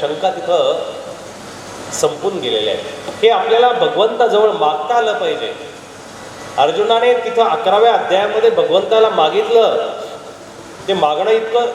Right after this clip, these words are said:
इतकं सुंदर आहे, ते अज्ञानही आपल्याला प्रदर्शित करता आलं पाहिजे. कधी कधी आपल्याला काही गोष्टी समजत नसतात, पण आपण ते शहाण्याचं पांघरून घेऊन बसलेलं असतो आणि म्हणतो की, "नाही, मला समजतंय, मला जमतंय, मला कळतंय, मला उमलतंय."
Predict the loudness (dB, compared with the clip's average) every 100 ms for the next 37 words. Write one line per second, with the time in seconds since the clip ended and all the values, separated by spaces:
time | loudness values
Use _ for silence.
0 | -6 -4 0 0 -2 0 4 4 4 0
1 | -4 -8 -12 -14 -16 -16 -16 -16 -16 -16
2 | -16 -2 2 2 0 -2 0 2 2 0
3 | 2 2 2 0 0 -2 -4 -4 -2 0
4 | 2 0 -2 -2 2 2 2 2 2 2
5 | 2 0 0 -2 -4 -4 -4 -2 -2 0
6 | 0 0 -2 -2 0 0 0 -8 -10 -14
7 | -4 0 2 0 0 2 4 4 2 -2
8 | -6 -8 -10 -2 0 2 0 0 0 -2
9 | 0 -2 0 0 0 0 0 0 2 2
10 | 2 -2 0 -4 0 -2 0 0 0 -2
11 | -6 -10 -12 -12 -12 -2 2 2 0 0
12 | 2 4 4 4 4 2 0 2 2 2
13 | 0 2 0 2 2 2 2 2 2 2
14 | 2 0